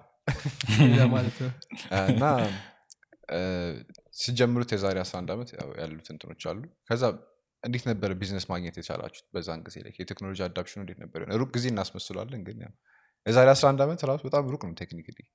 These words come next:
Speaker 3: የነበሩትን ስልኮች፣ ቴክኖሎጂዎቹን ስታስባቸው
Speaker 1: ያ።
Speaker 3: ያ። How,
Speaker 1: በጣም
Speaker 3: how was it? ቻሌንጅ?
Speaker 1: አም፣ የመጀመሪያውን ስራ ማግኘት በጣም ከባድ ነው።
Speaker 3: ም።
Speaker 1: አም፣ እና በጣም የምንቸገር የነበረው ክላይንት ጋር ሄደን ፕሬዘንት ስናደርግ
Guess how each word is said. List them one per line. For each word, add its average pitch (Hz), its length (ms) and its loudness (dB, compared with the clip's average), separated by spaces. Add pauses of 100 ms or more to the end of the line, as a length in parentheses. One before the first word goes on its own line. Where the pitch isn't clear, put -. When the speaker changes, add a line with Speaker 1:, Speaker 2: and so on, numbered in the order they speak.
Speaker 3:
የነበሩትን 95 560 -6
ስልኮች፣ 120 340 -8
ቴክኖሎጂዎቹን 98 680 -4
ስታስባቸው 90 640 -6 (200)
Speaker 1:
ያ። 156 120 6 (440)
Speaker 3:
ያ። - 120 -12 (200)
How, - 100 -2
Speaker 1:
በጣም 165 200 8
Speaker 3:
how 127 100 6
was 92 160 0
it? - 140 -14 (340)
ቻሌንጅ? 80 300 -6 (100)
Speaker 1:
አም፣ 143 280 12 (1040)
የመጀመሪያውን 170 420 10
ስራ 165 140 6
ማግኘት 156 280 6
በጣም 135 220 6
ከባድ 104 300 0
ነው። 101 140 -4 (200)
Speaker 3:
ም። 90 180 -18 (400)
Speaker 1:
አም፣ 110 420 2 (1080)
እና 139 140 8 (100)
በጣም 151 220 10
የምንቸገር 143 460 8
የነበረው 139 400 8
ክላይንት 135 340 6
ጋር 120 240 4 (340)
ሄደን 120 240 4
ፕሬዘንት 120 320 4
ስናደርግ 123 440 2